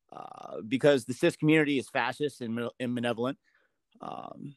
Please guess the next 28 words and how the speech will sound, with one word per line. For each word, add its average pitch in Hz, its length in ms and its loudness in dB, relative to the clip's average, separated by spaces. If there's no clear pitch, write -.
but 147 220 8
on 185 160 10
the 180 100 10
other 175 160 10
hand, 151 400 6
it, 135 240 -12
some 208 260 2
of 214 120 -4
these, 151 440 0
uh, 123 380 -2
A 147 160 0
M 147 100 -4
A 147 120 0
Bs, 135 320 -4
assigned 120 300 -6
male 113 160 -2
at - 60 -12
birth, 117 200 -12
uh, - 260 -8
post-female 175 520 2
transitioners 147 680 -4
could 143 120 -2
also 165 260 2
be 156 120 0
identifying 131 680 -4
as 104 100 -8
bicurious, 131 840 -4
pangeromanic, 131 640 -6